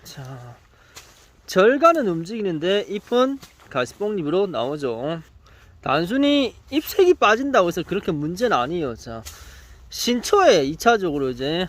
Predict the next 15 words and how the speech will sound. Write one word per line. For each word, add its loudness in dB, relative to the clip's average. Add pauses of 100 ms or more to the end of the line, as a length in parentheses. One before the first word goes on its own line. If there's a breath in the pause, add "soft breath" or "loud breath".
어, -8
이 -6
차 0
피해가 -2
오는 0
게 2
문제지. -8 (160)
자, -18 (720 soft breath)
근데 2
이 0
꽃 -2
보면 2
알아. 0
꽃, -6
꽃이, 0